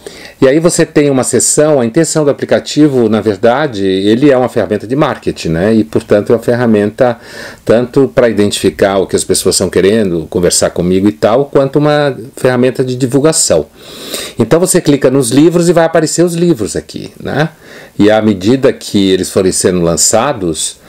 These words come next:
eles vão aparecer aqui no aplicativo. E se você clicar em cima de um dos livros,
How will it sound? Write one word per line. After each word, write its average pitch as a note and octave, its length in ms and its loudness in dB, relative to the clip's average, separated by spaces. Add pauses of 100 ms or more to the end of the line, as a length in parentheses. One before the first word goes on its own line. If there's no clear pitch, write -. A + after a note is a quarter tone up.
(360)
eles F2+ 320 0
vão G2 300 2
aparecer A2+ 460 0
aqui A#2+ 200 -2
no C3 60 0
aplicativo. B2 640 0
E - 20 2
se - 140 -2
você E3 260 -2
clicar E3+ 580 0
em C#3+ 60 -2
cima A#2+ 320 0
de G2 140 -4
um D3 120 0
dos A2 400 -4
livros, A#2 800 -2